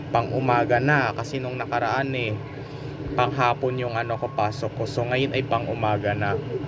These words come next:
So, sana nga lang makatulog pa ako ng maimbing kahit eight, kahit maaga pa. At saka sana nga lang kasi nung dati kasi, guys, eh, yung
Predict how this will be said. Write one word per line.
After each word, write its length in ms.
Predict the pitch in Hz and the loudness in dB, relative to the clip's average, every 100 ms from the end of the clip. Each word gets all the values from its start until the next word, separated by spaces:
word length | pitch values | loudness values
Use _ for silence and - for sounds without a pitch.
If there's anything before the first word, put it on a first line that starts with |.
| - - | -6 -6
So, 80 | |
sana 400 | 120 131 123 127 | 0 2 2 2
nga 140 | 123 123 | 2 2
lang 220 | 127 131 | 2 0
makatulog 580 | 117 113 110 110 110 104 | 0 -2 0 0 0 0
pa 160 | 107 107 | 0 0
ako 80 | |
ng 240 | 110 107 107 | -2 -2 -2
maimbing 480 | 101 104 101 104 107 | -2 -2 -2 -2 0
kahit 300 | 98 98 - - | 2 2 -2 -4
eight, 240 | - 117 120 - - - | 0 2 0 -4 -8 0
kahit 160 | 110 - | 0 0
maaga 400 | 110 110 110 104 | -2 0 0 0
pa. 240 | 101 104 98 - - - - - - | 0 0 -2 -4 -8 -8 -8 -8 -6
At 80 | 120 | -4
saka 240 | 120 120 | -2 -2
sana 320 | - 120 120 | 0 0 0
nga 160 | 120 117 | 0 0
lang 160 | 123 123 | 0 -2
kasi 240 | 127 131 | -4 -4
nung 160 | 123 123 | -2 2
dati 320 | 113 113 127 | 2 2 0
kasi, 240 | 117 - | -2 -2
guys, 320 | 117 117 113 | -2 -2 -2
eh, 240 | 92 107 107 - - - - - - | -2 -2 -4 -8 -10 -8 -8 -8 -4
yung 480 | 120 127 127 127 127 | 2 2 2 0 -2